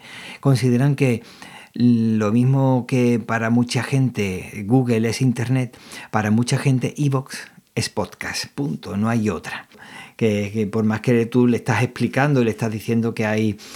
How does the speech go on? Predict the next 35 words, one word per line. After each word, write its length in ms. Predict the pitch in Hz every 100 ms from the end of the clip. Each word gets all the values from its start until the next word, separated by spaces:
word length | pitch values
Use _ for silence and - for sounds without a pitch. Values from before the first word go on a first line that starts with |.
| -
programas 540 | 117 110 107 113 113
de 80 | 110
reproducción 640 | 107 104 113 107 - 113 113
de 140 | 110
podcast 520 | 101 113 110 - 113 -
que 160 | 120
pillan 580 | - 120 113 113 113 107 - - -
el 320 | 113 113 107
feed 240 | 101 123 107
de 340 | 101 113 110
una 260 | 107 113 107
plataforma 640 | 113 110 - 120 113 113
y 60 | 107
de 160 | 107
otra 260 | 113 117 117
y 40 |
lo 80 | 107
puedes 180 | 113 110
escuchar 440 | - 123 - 107
todo 280 | 104 110 110
de 80 | 104
forma 320 | - 107 107
unada 480 | 104 101 117 117 107 -
y 100 | 123
suscribirte 560 | 131 - 110 117 117 113
desde 480 | 113 107 107 104
esa 240 | 107 - 107
aplicación 760 | 110 110 95 - 120 113 110 104 - -
a 160 | 120 -
todos 300 | 120 117 120
esos 200 | 113 104
podcasts 360 | 120 117 113
de 100 | 104
distintas 420 | 101 98 127 113
plataformas, 580 | - 95 90 - 117 139